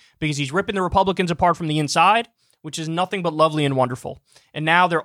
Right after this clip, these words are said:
already turning on each other. They're already sniping. I guarantee you this Mike Johnson guy will be hated by the caucus in due time. He's already hated by Marjorie Taylor Greene. That list will continue to grow, I assure you.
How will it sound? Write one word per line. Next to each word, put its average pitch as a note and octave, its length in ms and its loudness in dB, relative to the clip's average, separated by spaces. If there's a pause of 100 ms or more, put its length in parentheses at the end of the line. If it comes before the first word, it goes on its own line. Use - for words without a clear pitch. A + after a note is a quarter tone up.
already G#3 380 4
turning F#3+ 300 -4
on F3+ 100 2
each E3+ 100 -6
other. E3+ 160 0
They're D#3 140 -2
already F#3+ 260 2
sniping. E3+ 460 0
I C#3+ 80 2
guarantee E3+ 400 0
you G3 80 2
this F3+ 160 0
Mike F3 160 2
Johnson E3 320 0
guy D3 160 4
will D3 140 -2
be C#3+ 120 -2
hated F3 260 -2
by D#3 140 4
the D#3 80 -2
caucus D3 400 0
in C#3+ 60 -6
due C3+ 120 -4
time. D#3 260 -2
He's C3+ 120 -8
already F3+ 300 -2
hated E3+ 180 0
by D3+ 80 4
Marjorie D3 300 2
Taylor C3+ 180 0
Greene. E3 300 2 (280)
That E3 360 4
list E3+ 340 2
will E3 340 4
continue E3 540 0
to C#3 140 -4
grow, C3+ 440 2
I C3+ 120 -2
assure B2+ 560 0
you. B2+ 240 -6